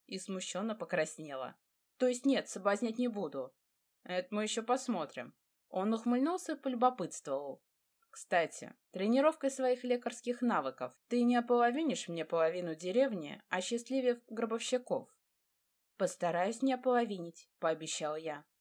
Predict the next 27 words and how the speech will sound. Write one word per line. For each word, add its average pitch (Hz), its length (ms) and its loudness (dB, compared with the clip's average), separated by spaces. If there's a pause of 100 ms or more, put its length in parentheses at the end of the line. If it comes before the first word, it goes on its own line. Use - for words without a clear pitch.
(160)
Где 170 320 -6
он 294 140 0
только 285 240 0
слово 247 300 0
такое 233 320 0
странное 170 520 -4
выкопал? 156 580 -8 (720)
"Тогда 175 460 4
идёмте 175 400 0
завтракать, 254 640 0
чтобы 247 340 0
пациентам 285 560 2
не 254 80 2
пришлось 233 480 -2
слишком 196 400 -6
долго 190 300 0
ждать, 233 360 0
леди 156 280 -4
Леону". 151 560 -4 (480)
Демир 220 420 0
зашагал 190 480 2
к 185 60 -2
гостиной. 151 640 -6 (400)
Я 190 280 0
поспешила 226 600 -4
за 208 180 2
ним, 165 300 -6